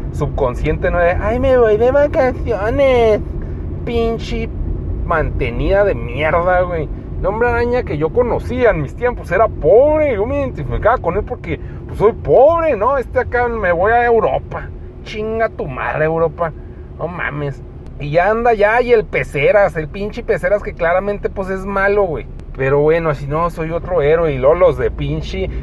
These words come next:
el Nick Fury acá no distingue la maldad de ese pinche, el índice de maldad del Discovery Channel, güey.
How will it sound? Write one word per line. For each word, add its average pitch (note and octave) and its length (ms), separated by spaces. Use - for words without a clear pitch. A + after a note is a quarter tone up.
el D3 200
Nick F#3 200
Fury F#3+ 400
acá F#3+ 240
no G3 140
distingue F#3+ 640
la G#3 120
maldad D3+ 500
de F#3 160
ese E3 180
pinche, F#3 500
el F3+ 140
índice F#3 380
de F3 100
maldad B2+ 560
del E3+ 240
Discovery D3 560
Channel, D3 420
güey. G3+ 220